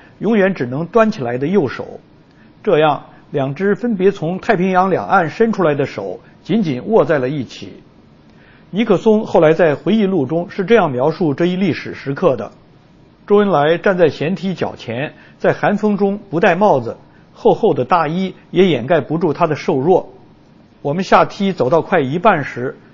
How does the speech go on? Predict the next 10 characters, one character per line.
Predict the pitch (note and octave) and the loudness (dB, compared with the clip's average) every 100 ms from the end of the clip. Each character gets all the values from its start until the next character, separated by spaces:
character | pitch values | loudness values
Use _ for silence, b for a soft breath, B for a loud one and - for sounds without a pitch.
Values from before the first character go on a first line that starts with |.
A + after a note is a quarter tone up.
| B | B
他 | - G3+ | -2 0
开 | G#3+ | 0
始 | F#3+ A2+ | -2 -6
鼓 | - C#3+ | -6 -2
掌， | G3 - F#2 - b b _ | 0 -2 -10 -20 b b _
我 | C#3 | 0
略 | D#3 F#3 | 2 0
停 | D#3 C#3+ E3+ | -2 -4 -4
一 | C3+ | -4
下， | C3+ C3+ | 0 0